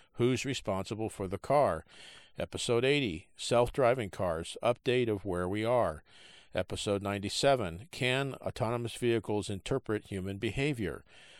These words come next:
Uh, episode one hundred, Testing Autonomy from Brainstorm to Boulevard. Episode one twelve, Will Autonomous Technology Change Vehicle Ownership? Uh, episode one seventeen, Sensor Fusion is the Heart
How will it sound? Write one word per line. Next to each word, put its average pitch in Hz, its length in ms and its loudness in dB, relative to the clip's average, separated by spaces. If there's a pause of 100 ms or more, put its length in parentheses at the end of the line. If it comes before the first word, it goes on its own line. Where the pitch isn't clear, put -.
(240)
Uh, 92 260 2
episode 98 420 -2
one 107 140 -2
hundred, 117 420 -2 (100)
Testing 131 480 0
Autonomy 113 580 -2
from 95 280 -6
Brainstorm 110 800 -2
to 104 100 -6
Boulevard. 95 680 0 (480)
Episode 98 500 -2
one 98 260 -4
twelve, 135 680 4
Will 98 180 2
Autonomous 107 540 -2
Technology 104 680 -4
Change 101 440 -6
Vehicle 95 440 -4
Ownership? 117 640 -2 (580)
Uh, 92 100 0
episode 98 460 -2
one 101 260 -4
seventeen, 123 840 -4
Sensor 117 440 -2
Fusion 123 520 -4
is 95 200 -6
the 101 80 -6
Heart 117 360 4